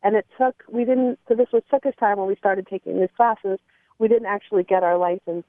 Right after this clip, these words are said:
until July. That's how long of a process it is. It's a very invasive, long process. It's thirty hours of training, plus they want to go through all your financial records.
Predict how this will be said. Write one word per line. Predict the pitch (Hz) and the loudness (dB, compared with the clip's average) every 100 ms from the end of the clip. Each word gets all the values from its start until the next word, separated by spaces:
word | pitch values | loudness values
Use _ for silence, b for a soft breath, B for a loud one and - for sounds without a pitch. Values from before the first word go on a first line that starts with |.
| - | -10
until | 170 - 175 160 160 _ | -12 -4 -2 0 -4 _
July. | 160 151 - 139 156 _ _ _ | -4 -2 -2 -4 -10 _ _ _
That's | 175 - | -2 0
how | 185 | -2
long | 170 170 160 | 2 0 -2
of | 160 | -8
a | |
process | 156 - 151 160 - - - | -8 -4 -6 -6 -10 -8 -8
it | - | -6
is. | 165 | -8
It's | 175 175 | -4 -4
a | 175 - | -4 0
very | 180 180 208 233 b b b | 2 2 0 -4 b b b
invasive, | 180 180 170 175 175 170 - 165 165 - - | -6 -4 -2 0 0 0 0 0 0 -4 -2
long | 170 165 165 | 0 0 -2
process. | 165 160 - 156 165 | -4 -4 -2 -6 -4
It's | 165 175 _ b b _ - | -6 -6 _ b b _ 0
thirty | 185 190 | 2 2
hours | 196 196 208 214 | 2 0 0 0
of | 220 | -4
training, | - 214 185 185 175 170 175 - | -4 -2 0 0 0 -2 -8 -14
plus | - 180 175 - | -2 0 0 -2
they | 180 | 0
want | 180 175 | 0 -2
to | |
go | 175 175 - | -2 -2 -2
through | 185 170 | 0 0
all | - 160 | 0 -2
your | 165 | -2
financial | 165 202 226 226 - | -2 0 0 -2 -4
records. | 196 185 - 156 | -4 -4 -4 -8